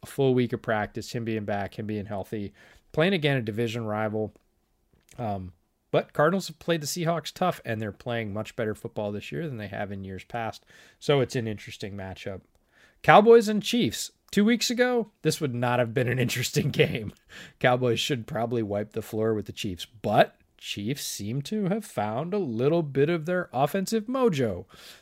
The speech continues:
So, <laughs> Cowboys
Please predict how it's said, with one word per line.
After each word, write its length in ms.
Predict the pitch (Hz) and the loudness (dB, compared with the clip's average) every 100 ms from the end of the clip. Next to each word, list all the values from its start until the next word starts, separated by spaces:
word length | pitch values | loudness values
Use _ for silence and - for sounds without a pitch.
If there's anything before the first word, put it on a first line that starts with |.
| - | -10
So, 880 | - - 110 92 87 95 247 330 _ - - - | -6 0 0 0 0 0 2 0 _ -14 -10 -10
<laughs> 380 | - - - - | -12 -18 -10 -4
Cowboys 540 | 101 107 120 156 147 | -2 2 4 4 0